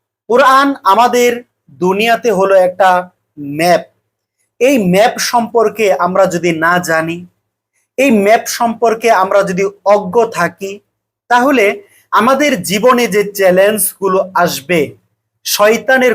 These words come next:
কুমন্ত্রণা আসবে, শয়তানের পক্ষ থেকে যে ওয়াসওয়াসা আসবে, নফসের ভিতর থেকে ওয়াসওয়াসা আসে, কুমন্ত্রণা আসে, এগুলো কিভাবে ট্যাকেল দিতে হয়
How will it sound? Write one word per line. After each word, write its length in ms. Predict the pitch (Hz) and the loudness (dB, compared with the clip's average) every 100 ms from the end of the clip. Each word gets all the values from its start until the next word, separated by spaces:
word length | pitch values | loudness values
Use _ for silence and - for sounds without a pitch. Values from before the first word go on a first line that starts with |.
| 226 | -2
কুমন্ত্রণা 760 | 214 202 208 247 247 240 226 220 - | -4 0 0 0 -2 0 2 0 -2
আসবে, 480 | 185 185 - 156 185 139 - _ _ _ _ - | -2 -2 -2 -2 0 -2 -8 _ _ _ _ -4
শয়তানের 580 | 196 196 190 226 220 202 | 0 0 0 0 0 -2
পক্ষ 240 | 185 180 208 202 | -4 -4 -4 -4
থেকে 220 | 220 226 208 | -4 -4 -2
যে 160 | 190 190 | 0 0
ওয়াসওয়াসা 760 | 160 190 196 196 202 190 208 - - 190 | 2 2 0 0 0 2 -2 -2 -2 0
আসবে, 360 | 208 185 214 185 135 _ _ _ _ _ 160 | 0 0 0 0 -4 _ _ _ _ _ -8
নফসের 540 | 165 196 208 - 285 | 0 0 0 0 0
ভিতর 320 | 185 208 220 226 - | 2 0 0 -2 -2
থেকে 320 | 240 240 214 143 - _ _ _ - | -6 -2 -2 -2 -6 _ _ _ 0
ওয়াসওয়াসা 500 | 202 214 208 202 202 170 | 0 2 0 0 0 0
আসে, 300 | 180 - 190 175 | 0 -2 -2 -4
কুমন্ত্রণা 640 | 196 180 220 247 233 220 180 | -6 -4 -2 -2 -2 0 0
আসে, 280 | 180 - 185 165 - _ _ _ _ _ _ | 0 0 -2 -2 -8 _ _ _ _ _ _
এগুলো 340 | 214 214 302 220 269 - _ _ - | -2 2 2 2 0 -6 _ _ -4
কিভাবে 420 | 254 277 269 285 285 277 - _ - | 2 2 4 2 0 -2 -6 _ -2
ট্যাকেল 360 | 220 214 262 247 | 0 2 2 2
দিতে 240 | 214 202 175 | -2 -2 -2
হয় 320 | 151 147 | 0 0